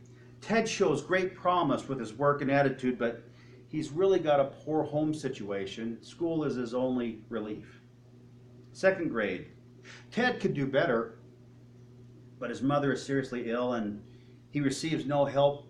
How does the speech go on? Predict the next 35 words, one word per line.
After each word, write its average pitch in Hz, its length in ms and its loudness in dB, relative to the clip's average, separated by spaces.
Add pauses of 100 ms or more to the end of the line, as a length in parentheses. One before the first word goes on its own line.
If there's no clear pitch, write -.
(140)
or 117 100 -6
guidance 127 420 0
from 113 180 -6
his 107 120 -6
father 117 480 -2
at - 320 -12
home, 120 340 0
and 110 100 -4
they're 117 100 -2
not 120 260 -6
very 107 440 -6
wealthy. 110 500 -8 (720)
Third 175 240 0
grade, 87 280 -6 (1000)
Ted 214 220 6
is 180 180 6
a 170 60 2
good 175 360 2
boy, 135 240 6
but 135 160 2
he's 139 180 0
just 165 240 -6
too 160 160 -6
serious. 180 540 2
He's 139 160 -6
a 139 120 4
slow 190 380 4
learner, 165 520 4
and 120 380 0 (540)
his 143 140 -4
mother 170 260 0
died 151 340 -4
this 90 200 -14
last 90 340 -14
year. 113 280 -14